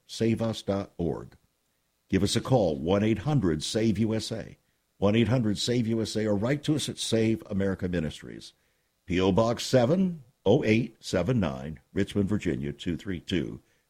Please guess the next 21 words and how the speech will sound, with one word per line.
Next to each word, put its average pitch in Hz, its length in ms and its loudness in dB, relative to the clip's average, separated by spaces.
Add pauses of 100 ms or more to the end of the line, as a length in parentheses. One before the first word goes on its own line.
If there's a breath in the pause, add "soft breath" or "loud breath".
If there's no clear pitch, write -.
five 80 300 0
five. 71 300 -2
Writing 113 220 0
a - 40 -2
check 80 320 0
at 76 140 -4
five 92 260 -4
dollars 85 280 -2
for - 100 -16
postage 82 420 -6
and 76 80 -12
handling. 85 360 -8 (120)
Now, 98 220 0 (420 soft breath)
if - 160 -4
you 107 80 4
want 113 160 2
to 110 60 2
get 110 180 2
that 127 260 4
book 151 360 2
and 147 640 4